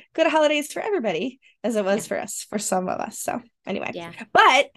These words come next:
Speaker 1: I
Speaker 2: <laughs>
Speaker 1: did come to you with a topic for today, and that is New Year's resolutions that we think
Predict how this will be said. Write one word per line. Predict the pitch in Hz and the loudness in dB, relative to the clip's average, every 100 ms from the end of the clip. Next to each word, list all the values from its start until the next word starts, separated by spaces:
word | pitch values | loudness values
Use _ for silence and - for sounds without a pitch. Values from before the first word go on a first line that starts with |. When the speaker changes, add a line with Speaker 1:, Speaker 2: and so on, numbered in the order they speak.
| - - - | -20 -20 0
Speaker 1:
I | 269 | 2
Speaker 2:
<laughs> | 277 | 4
Speaker 1:
did | 262 294 440 480 | 6 8 8 8
come | - 392 349 | 4 6 6
to | 339 | 6
you | 294 262 262 269 277 302 | 8 10 12 12 10 10
with | 277 269 370 - | 8 8 6 4
a | 269 | 2
topic | - 247 254 - | 4 2 2 -2
for | - 196 | -2 -2
today, | 214 175 175 339 370 - - | 0 0 2 0 -4 -14 -4
and | - 226 | 2 4
that | 240 330 247 | 6 6 8
is | 233 226 269 - - _ _ _ - | 6 6 2 -4 -14 _ _ _ -2
New | 240 254 | 2 6
Year's | 370 415 440 320 | 8 8 8 6
resolutions | 294 285 254 240 - - 254 349 339 359 294 | 4 4 2 0 -2 -4 -2 2 2 2 2
that | 285 247 | 0 2
we | 277 494 539 | 4 6 4
think | 294 202 202 285 | 2 4 2 -2